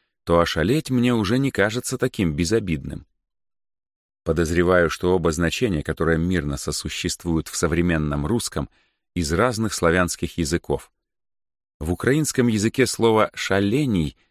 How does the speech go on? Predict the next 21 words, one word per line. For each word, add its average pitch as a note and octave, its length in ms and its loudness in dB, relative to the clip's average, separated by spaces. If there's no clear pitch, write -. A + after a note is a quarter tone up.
значит F2 640 -2
«сумасшедший». G#2+ 920 -4
В D#2+ 100 0
этом D#3+ 240 4
же C#3+ 100 2
значении C3+ 500 2
оно A#2+ 200 2
некогда A2+ 400 2
использовалось A2 640 2
во F2+ 160 4
всех - 360 -2
восточнославянских F#2 1160 0
языках, F2+ 600 -2
тоже C#3+ 260 2
относится C3 500 0
и A2+ 220 0
к - 60 -20
его G#2+ 280 2
однокоренным A#2 800 2
западнославянским F2+ 1040 0
словам, E2+ 540 2